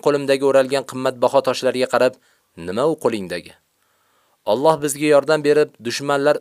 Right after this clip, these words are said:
ustidan g'alaba qildik va bu o'ljalarni qo'lga kiritdik." Salama ibn Qays al-Ashja'i bu qimmatbaho toshlarni jangchilar orasida taqsimlay olmasligini bilgach, bu mollarni jangchilarga yetmay qolishidan xavotir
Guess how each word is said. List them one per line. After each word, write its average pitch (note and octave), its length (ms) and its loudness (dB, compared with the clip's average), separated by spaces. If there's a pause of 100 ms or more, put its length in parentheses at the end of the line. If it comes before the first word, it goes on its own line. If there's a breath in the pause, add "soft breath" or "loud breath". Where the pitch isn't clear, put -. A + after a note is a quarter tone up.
ustidan C3 380 -6
g'alaba A#2+ 420 0
qildik F#2+ 280 -8 (420)
va G2+ 160 0
bu D3 60 -6 (120)
o'ljalarni C#3 580 0 (120)
qo'lga A2+ 300 -4
kiritdik." C3 380 -6 (640)
Salama B2+ 360 2
ibn C#3 200 -6 (120)
Qays C#3+ 200 0
al-Ashja'i C3+ 720 0 (360 soft breath)
bu A#2+ 240 -4
qimmatbaho D3 580 0 (100)
toshlarni C#3 460 0 (120)
jangchilar C3+ 480 0
orasida B2+ 300 2 (100)
taqsimlay C#3 540 0
olmasligini C3 600 -4
bilgach, C#3+ 360 0 (460 soft breath)
bu B2+ 140 -2
mollarni D3 520 2 (100)
jangchilarga C3+ 560 0
yetmay D3 220 -4
qolishidan C#3 540 0 (100)
xavotir B2+ 340 2